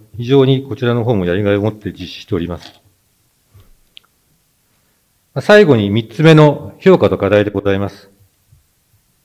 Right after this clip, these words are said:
三年度のがん検診事業につきましては、まあ、そもそも令和二年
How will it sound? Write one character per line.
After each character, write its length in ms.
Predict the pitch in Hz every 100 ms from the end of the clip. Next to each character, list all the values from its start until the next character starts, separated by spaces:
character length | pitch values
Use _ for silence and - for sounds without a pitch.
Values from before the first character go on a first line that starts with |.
| _ _ _ _ _ _ _ _ - _
三 280 | - 202 220
年 180 | 226 214
度 100 | 139
の 100 | 113
が 140 | 127
ん 100 | 151
検 220 | 156 156
診 220 | 156 156 135 151 -
事 120 | 135
業 120 | 160 113
に 60 |
つ 100 | -
き 80 | 123
ま 140 | 139
し 40 | 131
て 100 | 113
は、 160 | 110
ま 300 | 113 120 -
あ、 400 | - - - - - _ _ _
そ 120 | -
も 100 | 226
そ 100 | 170
も 160 | 135 120
令 140 | 156
和 120 | 180
二 100 | 185
年 140 | 190